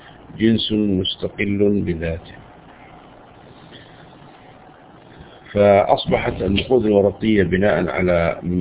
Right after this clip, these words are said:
فتوى المجمع الفقهي أصبحت مثلها مثل الذهب والفضة عندما كانت، يعني، تستخدم،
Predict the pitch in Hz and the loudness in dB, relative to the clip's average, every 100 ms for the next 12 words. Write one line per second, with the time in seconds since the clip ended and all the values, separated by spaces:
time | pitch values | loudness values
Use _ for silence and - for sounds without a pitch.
0 | 85 - - 110 104 90 90 98 87 78 | -6 -12 -4 -2 0 0 0 -4 -6 -10
1 | 82 120 - 139 - - - - - - | -10 -12 -10 -10 -10 -10 -10 -10 -8 -8
2 | - - - - - - - - 101 113 | -12 -20 -20 -20 -20 -20 -20 -18 -6 -4
3 | 135 110 117 110 117 107 101 110 - 92 | -4 -2 -2 0 0 0 -2 -6 -6 -6
4 | 87 104 101 92 95 - - 95 - 95 | -4 -4 -4 -6 -8 -10 -6 -6 -4 -8
5 | 95 - - - - - - - - - | -8 -20 -20 -20 -20 -20 -20 -20 -20 -20
6 | - - 90 85 98 95 92 90 - - | -20 -10 -8 -2 0 2 0 -2 -10 -20
7 | - - - - - - - 110 107 101 | -20 -20 -20 -20 -20 -20 2 4 4 0
8 | 98 - - - - - - - 78 85 | -6 -16 -20 -20 -20 -20 -20 -10 -6 -2
9 | 90 - - - 110 95 95 92 | -4 -6 -10 -4 -4 -2 -2 -2